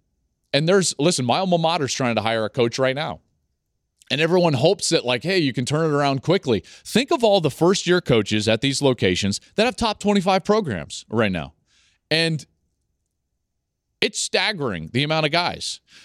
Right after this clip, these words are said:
Sonny Dykes, first year at T C U. He's in the top four. Brian Kelly,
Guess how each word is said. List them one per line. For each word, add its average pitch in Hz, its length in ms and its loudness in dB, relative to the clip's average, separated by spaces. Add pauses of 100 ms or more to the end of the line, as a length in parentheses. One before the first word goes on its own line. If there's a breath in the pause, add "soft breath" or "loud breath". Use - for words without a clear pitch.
Sonny 214 420 2
Dykes, 180 360 0
first 175 320 2
year 165 140 4
at 127 120 0
T 151 160 0
C 117 180 0
U. 85 280 -4 (340)
He's 139 240 0
in 120 80 0
the 127 80 0
top 143 260 -2
four. 165 360 -2 (560 soft breath)
Brian 180 440 2
Kelly, 147 440 0